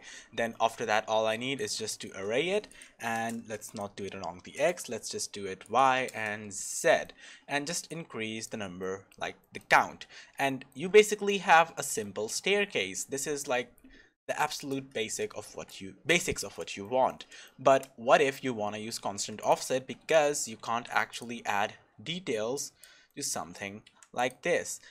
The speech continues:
Uh, let me just quickly demonstrate this over here. For example, if I were to add this detail,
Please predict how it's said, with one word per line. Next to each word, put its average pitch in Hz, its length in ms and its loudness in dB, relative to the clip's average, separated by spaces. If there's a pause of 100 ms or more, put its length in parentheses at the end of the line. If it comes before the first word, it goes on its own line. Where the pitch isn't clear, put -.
(120)
Uh, 107 180 -2
let 107 120 -4
me 110 140 -8
just 98 220 -8
quickly 95 360 -8
demonstrate 135 640 -6
this 156 180 -6
over 151 220 -2
here. 180 220 -4
For 214 260 0
example, 104 640 -2
if - 160 -8
I 127 100 6
were 123 260 -2
to - 160 -10
add 107 300 2
this 139 220 0
detail, 101 580 -6